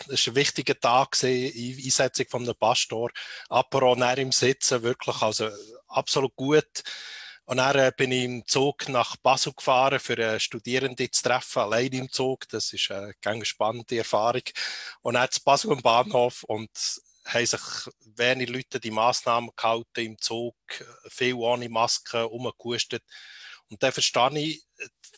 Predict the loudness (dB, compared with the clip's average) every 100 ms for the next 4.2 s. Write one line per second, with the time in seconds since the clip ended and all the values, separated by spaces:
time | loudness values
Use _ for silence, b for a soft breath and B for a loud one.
0 | _ -8 -2 -2 0 -2 0 4 4 2
1 | 0 0 -2 -2 0 2 2 2 0 -2
2 | _ -16 -10 -6 -6 -2 -2 -2 0 0
3 | 0 2 2 2 0 -6 -4 -2 0 -2
4 | -4 -4